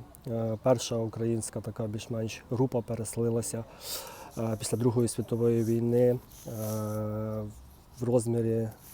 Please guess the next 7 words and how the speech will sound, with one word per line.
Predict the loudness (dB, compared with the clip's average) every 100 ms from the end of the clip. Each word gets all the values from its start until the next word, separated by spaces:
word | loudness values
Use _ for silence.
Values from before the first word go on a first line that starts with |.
| -12
сто | -4 0 0
сімдесят | 0 -2 -2 -2 -2
чоловік, | -2 0 2 2 0 -6 -4
і | 0 2 0 -2 -6
фактично | -6 2 2 2 0
вони | 2 2
утворили | 0 -2 2 4 4